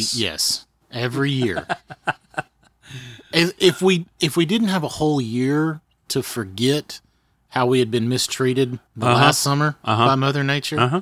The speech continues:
Speaker 2: Yep.
Speaker 1: I think, well, I just think it would go.
Speaker 2: Well,
Speaker 1: I
Speaker 2: I
Speaker 1: mean
Speaker 2: think living here in the part, this part of Texas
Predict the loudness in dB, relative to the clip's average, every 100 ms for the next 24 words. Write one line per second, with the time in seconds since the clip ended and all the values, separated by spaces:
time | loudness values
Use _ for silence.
0 | -6 -4 -2 0 -2 -2 _ _ _ _
1 | _ _ _ _ _ -4 -2 -2 -2 -2
2 | -4 -8 -14 -16 -16 _ -2 4 6 6
3 | 4 4 2 2 2 4 6 6 6 6
4 | 4 2 2 2 -2 0 0 0 0 -2
5 | -2 -6 -6